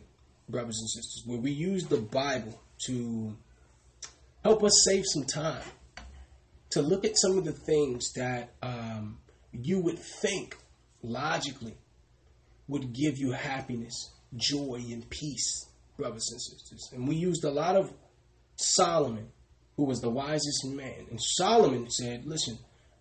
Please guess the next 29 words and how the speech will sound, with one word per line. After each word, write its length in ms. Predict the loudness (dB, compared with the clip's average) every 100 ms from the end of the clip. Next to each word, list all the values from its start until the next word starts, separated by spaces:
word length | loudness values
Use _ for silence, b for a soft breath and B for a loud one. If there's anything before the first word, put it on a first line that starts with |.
| -4
I 280 | 2 4 4 2
tried 360 | 2 2 2 2
a 40 |
lot 260 | -2 -4 -4
of 80 |
this 240 | -6 -6 -6
stuff 320 | -6 -10 -10
that 180 | -14 -14 b b
people 300 | -8 -6 -6
today 360 | -4 -2 -2 -2
are 60 | -4
looking 380 | -6 -6 -6 -8 -6
for, 320 | -4 -6 -8 -20 -20 -8
and 140 | -4
I 100 | -2
found 440 | -2 -4 0 0 -2
that 120 | -4 -12 b b
there 120 | -2
was 180 | 0 0
no 300 | 0 0 -2
profitability. 960 | -4 -4 -4 -6 -8 -8 -10 -10 -14 -18 _ _ _ -10
It 140 | -6
was 160 | -2 -2
all 240 | -2 -2
vanity." 640 | -4 -4 -4 -6 -8 -14 -20 _ _ _ _ -4
To 80 | 0
help 200 | 2 4
us 220 | 4 4
save 280 | 4 2